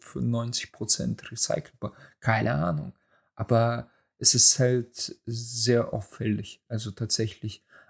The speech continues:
ist mir auch aufgefallen, wie, äh, relativ viel, also es liegt, und das ist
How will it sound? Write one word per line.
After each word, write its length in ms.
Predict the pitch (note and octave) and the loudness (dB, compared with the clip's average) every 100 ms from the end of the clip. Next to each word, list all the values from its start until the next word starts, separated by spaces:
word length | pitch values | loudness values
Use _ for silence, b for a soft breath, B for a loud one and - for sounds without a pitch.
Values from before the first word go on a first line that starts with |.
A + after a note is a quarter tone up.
| _ | _
ist 240 | A2+ - A#2+ | 0 0 2
mir 240 | A#2 - | 2 0
auch 240 | A#2 A2 | -4 -4
aufgefallen, 640 | - - - - A#2+ A#2 A2 | -6 -8 -12 -6 -4 -4 -6
wie, 400 | A2 A2 G#2+ G#2+ b b b _ _ | -6 -6 -8 -12 b b b _ _
äh, 280 | A#2 A2+ A2+ - | -2 -2 -2 -8
relativ 640 | - - A#2+ A#2+ A2+ A#2+ - | -4 2 2 2 -4 -6 -8
viel, 680 | - - B2 C3+ D3 D#3+ D#3 b - | -10 -2 0 2 2 0 -6 b 2
also 340 | B2+ B2 - - | 4 4 0 -12
es 320 | - - - | 2 6 6
liegt, 420 | C#3+ F3+ - - _ | 6 4 0 -12 _
und 220 | B2+ A#2+ | 2 4
das 240 | B2+ B2 | 4 2
ist 420 | B2+ - - - | 4 4 2 -2